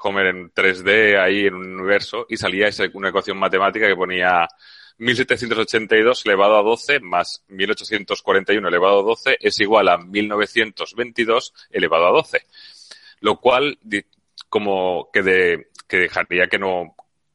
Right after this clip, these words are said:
invalidaría lo de que es imposible. Lo que pasa es que, claro, mil setecientos ochenta y dos elevado a doce es un número tan largo que en muy pocos sitios se, se puede ver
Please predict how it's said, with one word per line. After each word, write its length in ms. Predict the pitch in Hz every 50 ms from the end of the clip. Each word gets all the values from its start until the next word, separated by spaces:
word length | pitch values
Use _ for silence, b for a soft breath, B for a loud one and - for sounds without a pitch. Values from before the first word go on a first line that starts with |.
| _ -
invalidaría 760 | 110 113 104 104 95 95 90 92 90 90 101 107 110 107 98
lo 120 | 101 98
de 120 | 95 92
que 120 | 87 - 98
es 120 | - -
imposible. 720 | 104 92 85 - 92 - - 139 127 104 85 - - - -
Lo 140 | 98 95
que 100 | 85 92
pasa 240 | 85 104 104 - 127
es 160 | 117 117 117
que, 360 | - - 127 123 123 123 - _ _ _ _
claro, 320 | _ 104 95 90 90 - - _
mil 260 | _ 101 104 101 110
setecientos 460 | 107 120 110 - 113 - 120 107 110 113
ochenta 280 | 107 - 110 101 107
y 40 | 110
dos 200 | 117 107 - - - -
elevado 400 | 98 92 87 87 92 98 113 120
a 60 | 113 110
doce 420 | 120 120 - - 107 113 - B B B B B B _
es 180 | - 110 - -
un 100 | 123 127
número 340 | 127 127 131 120 120 120 113
tan 280 | 120 113 113 113 117
largo 460 | 123 127 120 117 107 104 123 139 - B B B B B B B B _
que 360 | - - 107 101 98 98 90 - _
en 200 | 107 101 98 98
muy 120 | 101 113 110
pocos 340 | - 117 101 - 113 101
sitios 480 | - - 120 117 - 110 104 107 113 -
se, 120 | - 98
se 120 | - - 92
puede 240 | - 92 90 92 90
ver 240 | 95 95 92 -